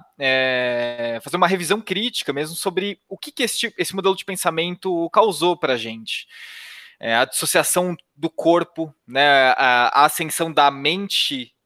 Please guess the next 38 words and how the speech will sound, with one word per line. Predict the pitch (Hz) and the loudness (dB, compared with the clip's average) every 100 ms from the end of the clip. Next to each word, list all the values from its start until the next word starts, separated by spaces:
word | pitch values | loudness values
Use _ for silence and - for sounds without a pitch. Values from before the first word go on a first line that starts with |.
| _ _ 131 | _ _ -2
é | 131 | -2
dissociada | 127 175 - 160 151 | -2 -6 0 2 2
do | 143 - | 0 -6
corpo | - 156 165 - 139 | -6 -2 -2 -2 -4
e | 156 | -2
a | 131 | -2
gente | 151 - | -6 -2
perdeu | 143 127 151 151 | 0 2 0 0
total | 165 - 160 170 | -6 0 4 4
a | |
conexão | - 139 131 - 135 | 0 -6 -8 -10 -12
com | 135 | -14
o | 127 | -16
corpo, | - 147 151 147 143 143 _ _ - - - _ - | -6 -2 -2 -4 -14 -16 _ _ -20 -20 -20 _ -12
é, | 120 120 117 | -6 -4 -4
perdeu | 110 139 147 | -6 -4 -2
total | 160 - 160 | -2 4 6
a | 156 | 6
conexão | 151 139 - 175 147 - | 2 -2 -2 -2 -4 -6
com | 180 196 | -6 -4
o | 175 | -4
que | 175 | -2
é | 151 | 2
natural, | 147 - 139 123 143 165 131 | 0 0 -2 4 6 6 2
né? | 117 123 135 135 127 - | -6 -6 -6 -8 _ -6
É, | 123 120 117 117 113 113 110 107 101 95 57 - | -2 -2 -2 -4 -4 -6 -6 -8 -8 -8 -8 -2
a, | 117 - | -2 2
ao | 139 151 | 6 6
achar | - 170 | 4 0
que | 175 | -2
a | |
gente | 143 156 - | -6 -4 0
é, | 147 139 | 2 2
seria | 131 156 147 | 0 -4 -2
uma | 147 147 | 0 0
espécie | - - 139 143 - | -4 -2 0 0 -2
mais | 135 139 127 | -2 -2 -4
evoluída, | 123 127 127 127 160 156 156 135 | -6 -6 -6 -8 -8 -2 0 -2